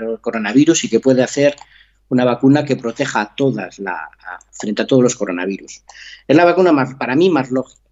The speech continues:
Dentro de las vacunas tú tienes las, tú puedes conseguir vacunas, eh, inactivadas, es decir, escoger el mu-, el, el virus, eh, hacerlo,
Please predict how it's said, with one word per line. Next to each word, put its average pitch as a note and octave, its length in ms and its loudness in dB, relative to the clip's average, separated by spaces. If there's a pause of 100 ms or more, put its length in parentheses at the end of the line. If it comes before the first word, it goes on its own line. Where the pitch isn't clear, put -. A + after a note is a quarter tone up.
(160)
Dentro C#3+ 220 -4
de D#3 60 2
las D3 80 0
vacunas D3+ 400 0
tú C#3 120 -6
tienes D3+ 320 0
las, - 400 -8 (800)
tú - 100 -14
puedes D3 180 -2
conseguir C3+ 400 0
vacunas, C#3+ 500 -2 (580)
eh, G#2+ 320 -4
inactivadas, A2+ 760 -2
es G#2 80 -10
decir, A2 240 -6
escoger G#2 440 -4
el A2 140 2
mu-, B2+ 160 6
el, G#2 320 0
el G2+ 160 -4
virus, F3 460 4 (500)
eh, G#2 360 -4
hacerlo, A2+ 1500 0